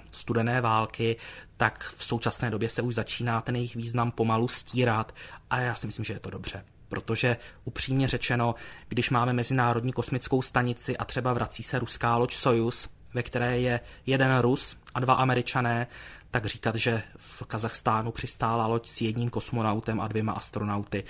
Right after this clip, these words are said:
nevím, no, mně osobně to připadá takové trošičku nelogické. Každopádně doufám, že Evropané budou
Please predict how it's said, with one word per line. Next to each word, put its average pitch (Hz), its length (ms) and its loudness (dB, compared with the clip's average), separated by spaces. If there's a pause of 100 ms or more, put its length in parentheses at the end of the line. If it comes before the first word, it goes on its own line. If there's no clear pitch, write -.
(420)
nevím, 104 320 -6
no, 110 180 -8
mně 104 120 -6
osobně 113 320 -2
to 110 60 0
připadá 110 360 -2
takové 110 360 -2
trošičku - 520 -6 (240)
nelogické. 113 760 -2 (400)
Každopádně 120 680 4
doufám, 110 440 2
že 110 220 2 (240)
Evropané 117 500 2
budou 110 400 0